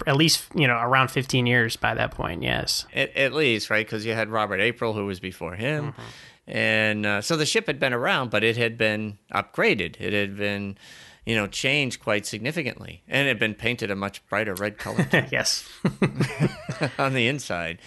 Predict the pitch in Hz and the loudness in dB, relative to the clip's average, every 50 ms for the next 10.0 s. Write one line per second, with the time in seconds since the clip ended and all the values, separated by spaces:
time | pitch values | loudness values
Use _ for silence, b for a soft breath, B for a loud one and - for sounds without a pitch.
0 | B B B B B B B B - 185 175 170 160 - - - 202 208 - 214 | B B B B B B B B 2 4 4 4 4 2 2 2 2 2 2 0
1 | 196 165 - - - - 160 156 - 202 196 - - 180 170 160 147 - - 160 | 0 0 -2 -8 -6 -4 -2 0 0 0 0 0 2 4 4 4 2 2 0 0
2 | 147 135 127 123 117 - - 127 117 110 - - 156 160 151 135 127 131 139 135 | 0 0 0 -2 -2 -2 -2 -2 -2 -4 -4 0 2 2 2 2 2 2 2 2
3 | 123 113 110 107 104 - - B B B B B B B - 131 135 123 107 - | 2 2 0 -2 -4 -6 -10 B B B B B B B 0 2 2 2 2 -2
4 | - - - - 127 131 120 - - 127 120 120 120 120 - - 123 123 117 123 | -10 -18 -10 -4 0 0 0 0 2 2 2 2 2 0 -2 -4 -4 -2 -2 -4
5 | 123 - 120 113 110 107 104 107 107 - - - - 120 113 107 - - 117 117 | -4 -2 0 0 2 2 2 2 0 -4 -8 -4 -2 -2 -2 -2 -2 0 0 2
6 | 117 98 - 107 98 - - - - - 87 82 - - - - - - 110 101 | 2 0 0 -4 -6 -8 -8 -10 -8 -8 -8 -8 -10 -12 -16 -14 -10 -8 -6 -6
7 | 95 98 113 117 120 120 117 117 113 110 107 98 - 131 123 - 120 127 113 113 | -6 -4 0 2 2 4 4 2 2 0 -4 -4 -4 -4 -2 0 0 2 2 2
8 | 120 123 127 - 101 - - 107 107 101 - 104 101 95 107 101 104 98 - - | 2 0 -2 -4 -8 -4 -4 -4 -4 -2 -2 -4 -4 -2 -4 -4 -6 -6 -8 -8
9 | - 113 104 - - 107 101 - 104 95 - 101 98 95 104 110 117 117 107 98 | -6 -6 -6 -6 -8 -8 -6 -4 -6 -6 -8 -8 -10 -8 -6 -4 -2 -2 -2 -4